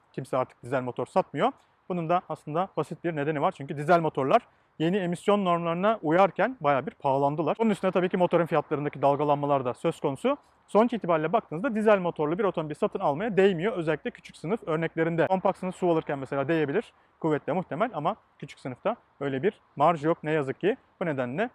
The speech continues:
dizel motorlar artık Türkiye'de pek satılmıyor. Clio'nun dizel motoru ise ilk satışa sunulduğu iki bin yirmide, beşinci neslin ilk satışa sunulduğu iki bin yirmi yılında sadece satılmıştı.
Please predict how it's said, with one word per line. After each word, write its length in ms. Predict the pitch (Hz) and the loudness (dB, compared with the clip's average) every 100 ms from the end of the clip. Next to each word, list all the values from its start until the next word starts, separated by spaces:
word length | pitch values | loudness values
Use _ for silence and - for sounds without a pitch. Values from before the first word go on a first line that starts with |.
| - | -8
dizel 240 | 156 151 | -4 -2
motorlar 400 | 135 - 147 208 | -4 -6 -4 -2
artık 280 | 139 160 - | -2 -6 -10
Türkiye'de 400 | 131 123 151 233 - | -10 -6 -4 -4 -6
pek 160 | 156 - | -8 -6
satılmıyor. 500 | 139 156 135 151 254 | -6 -4 -2 0 2
Clio'nun 300 | 214 240 185 | 2 2 2
dizel 220 | 185 240 | 4 4
motoru 300 | 214 175 156 | 4 0 -4
ise 280 | 151 233 302 - | -2 -2 -2 -4
ilk 180 | 220 | -6
satışa 300 | - 185 - | -4 -6 -4
sunulduğu 420 | 226 185 180 170 220 | -4 -2 -2 0 -2
iki 240 | - 180 | -4 -4
bin 80 | 180 | -4
yirmide, 380 | 175 170 151 127 | -4 -2 -4 -4
beşinci 340 | - - 175 175 | -6 -4 -4 -2
neslin 260 | 143 - | -4 -8
ilk 120 | 190 - | -12 -6
satışa 260 | 151 - | -6 -6
sunulduğu 280 | - 135 185 | -8 -8 -8
iki 200 | 214 165 | -8 -6
bin 120 | 190 | -4
yirmi 220 | 165 165 | -4 -4
yılında 340 | 165 135 127 165 - _ | -4 -2 -2 -2 -4 _
sadece 320 | 165 151 160 | 2 2 2
satılmıştı. 580 | 208 170 156 147 - 233 | -2 -4 -4 -6 -2 -2